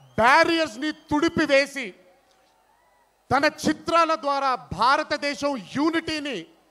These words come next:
చాటుదాం అనుకుంటున్నటువంటి ఒక గప్-, గొప్ప దర్శకుడి కళ. ట్రిపుల్ ఆర్ is just not a film. ట్రిపుల్ ఆర్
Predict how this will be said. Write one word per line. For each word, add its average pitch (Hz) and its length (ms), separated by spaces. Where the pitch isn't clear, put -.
చాటుదాం 320 500
అనుకుంటున్నటువంటి 277 800
ఒక 247 300
గప్-, - 760
గొప్ప 240 280
దర్శకుడి 233 560
కళ. 196 300
ట్రిపుల్ 294 280
ఆర్ 302 220
is 247 140
just 320 240
not 285 260
a 254 60
film. 262 220
ట్రిపుల్ 311 320
ఆర్ 320 240